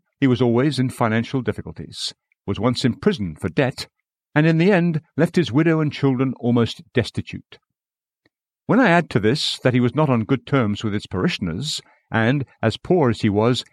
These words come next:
insisted on going up to London every year to attend the very unprofitable meetings of Convocation for months at a time, the listener will probably agree with me that,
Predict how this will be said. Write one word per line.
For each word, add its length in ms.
insisted 540
on 140
going 200
up 140
to 80
London 400
every 320
year 380
to 80
attend 340
the 80
very 300
unprofitable 800
meetings 460
of 140
Convocation 840
for 80
months 380
at 80
a 60
time, 520
the 140
listener 460
will 140
probably 480
agree 320
with 200
me 220
that, 320